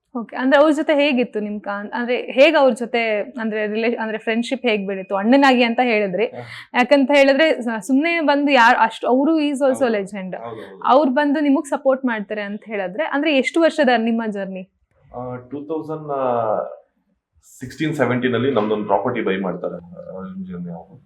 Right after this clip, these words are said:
Speaker 2: ಆಗ ನನ್ಗಿನ್ನ ಪರಿಚಯ ಇರಲ್ಲ, ನನ್ ಫಾದರ್ ಪರಿಚಯ ಇರ್ತಾರೆ. ಆಗ
Speaker 1: ಹ್ಮ್.
Speaker 2: ಇಂಡಸ್ಟ್ರಿಗೆ ಬರ್ಬೇಕು ಅಂತ ಅನ್ಕೊಂಡಿರ್ತೀನಿ.
Speaker 1: ಹ್ಮ್.
Speaker 2: just ಹಾಗೆ ಮಾತಾಡ್ತಾ ತುಂಬಾ ಒಳ್ಳೆ ಫ್ರೆಂಡ್‌ಶಿಪ್ ಆಗುತ್ತೆ
Speaker 1: ಹ್ಮ್.
Speaker 2: ಇಬ್ರಿಗೂ. ಅದು, ಆ,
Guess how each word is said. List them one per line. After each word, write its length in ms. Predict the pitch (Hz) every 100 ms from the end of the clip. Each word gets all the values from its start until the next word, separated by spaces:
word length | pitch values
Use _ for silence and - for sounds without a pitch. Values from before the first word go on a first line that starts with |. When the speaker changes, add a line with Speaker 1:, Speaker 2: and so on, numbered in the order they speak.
| -
Speaker 2:
ಆಗ 260 | 127 147
ನನ್ಗಿನ್ನ 320 | 127 113 113 131
ಪರಿಚಯ 360 | - 107 -
ಇರಲ್ಲ, 200 | 107 98
ನನ್ 280 | 90 101 104
ಫಾದರ್ 340 | 104 104 117
ಪರಿಚಯ 240 | 101 95 98
ಇರ್ತಾರೆ. 260 | 90 90
ಆಗ 260 | 90 92 120
Speaker 1:
ಹ್ಮ್. 20 |
Speaker 2:
ಇಂಡಸ್ಟ್ರಿಗೆ 420 | 127 120 127 135
ಬರ್ಬೇಕು 340 | 113 104 104 113
ಅಂತ 100 | 127
ಅನ್ಕೊಂಡಿರ್ತೀನಿ. 640 | 101 95 98 92 - -
Speaker 1:
ಹ್ಮ್. 460 | - - 269 233 -
Speaker 2:
just 220 | - -
ಹಾಗೆ 360 | 120 139 147 139
ಮಾತಾಡ್ತಾ 760 | 110 117 127 120 123 123 123
ತುಂಬಾ 180 | 117 127
ಒಳ್ಳೆ 260 | 123 123 123
ಫ್ರೆಂಡ್‌ಶಿಪ್ 420 | 123 117 123 -
ಆಗುತ್ತೆ 460 | 107 107 95 101 98
Speaker 1:
ಹ್ಮ್. 220 | 107 98
Speaker 2:
ಇಬ್ರಿಗೂ. 580 | 98 101 92 98 - _ _ -
ಅದು, 380 | 98 113 90
ಆ, 120 | -